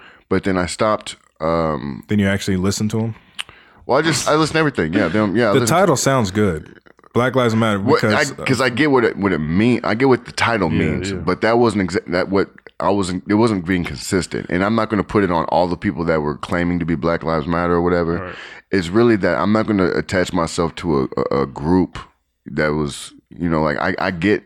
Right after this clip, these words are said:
Speaker 1: what they're saying. Like, it absolutely makes sense to me. Like, Black lives do matter, but like I said, they should have named their, their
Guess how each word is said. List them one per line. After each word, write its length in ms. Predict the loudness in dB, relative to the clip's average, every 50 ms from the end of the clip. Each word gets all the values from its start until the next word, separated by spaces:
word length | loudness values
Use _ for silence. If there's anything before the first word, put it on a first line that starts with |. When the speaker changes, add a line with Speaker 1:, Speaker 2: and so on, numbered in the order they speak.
| _ _ _
Speaker 1:
what 180 | -2 -2 0 0
they're 140 | -2 -2
saying. 320 | 0 0 0 0 0 0 0
Like, 120 | 0 0 0
it 180 | -2 0 0
absolutely 420 | 0 -2 -2 -2 -4 -4 -4 -2 -2
makes 200 | -4 -6 -4 -2
sense 180 | -2 -2 -2 -4
to 80 | -6
me. 140 | -6 -6 -4
Like, 360 | -4 -4 -4 -4 -6 -8 -14 -20 -20 -20 -20 -20 -20 -20 -20 -20 -20 -20 -6
Black 220 | -2 -2 -2 -2 -2
lives 240 | -4 -4 -4 -2
do 120 | 0 0 2
matter, 400 | 2 0 -2 -4 -6 -12 -16 -16 -10
but 160 | -4 -2 0
like 140 | 0 2 2
I 140 | 2 0 -2
said, 260 | 0 -2 -2 0 0
they 80 | -2 -2
should 180 | -2 -2 -2
have 100 | -4 -2
named 300 | -2 -2 -2 -2 -2 -4
their, 240 | -2 -2 -4 -4 -6 -12 _
their 380 | -6 -4 -2 -2 -2 -4 -8